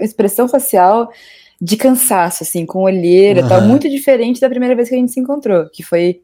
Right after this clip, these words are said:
Speaker 1: é, um mês antes, mais ou menos. Então, ela tava cansada, eu acho que somando tudo, né, tanto essas críticas nas redes, quanto a, a, a, a, a briga interna, né, com,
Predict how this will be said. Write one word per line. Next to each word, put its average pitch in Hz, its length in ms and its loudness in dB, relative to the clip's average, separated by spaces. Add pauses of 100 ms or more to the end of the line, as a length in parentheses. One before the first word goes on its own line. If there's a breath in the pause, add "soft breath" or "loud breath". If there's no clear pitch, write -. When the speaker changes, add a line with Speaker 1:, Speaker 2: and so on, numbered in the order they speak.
Speaker 1:
é, 165 160 -2
um 190 60 0
mês 214 260 2
antes, 165 240 -2
mais 160 160 -6
ou 170 60 -6
menos. 147 320 -8 (180)
Então, 190 420 2
ela 196 140 2
tava 233 240 0
cansada, 202 460 0
eu 185 80 4
acho 196 160 0
que - 100 -12
somando 247 360 2
tudo, 175 340 -4
né, 175 120 -4
tanto 226 220 -4
essas 277 380 0
críticas 220 380 0
nas 196 200 -2
redes, 185 480 0 (520 soft breath)
quanto 196 500 2
a, 180 560 2
a, 180 40 -4 (280)
a, 165 180 -2 (220)
a, 160 460 -4 (220)
a 170 60 -4
briga 214 280 0
interna, 196 480 2
né, 185 160 2
com, 165 100 -18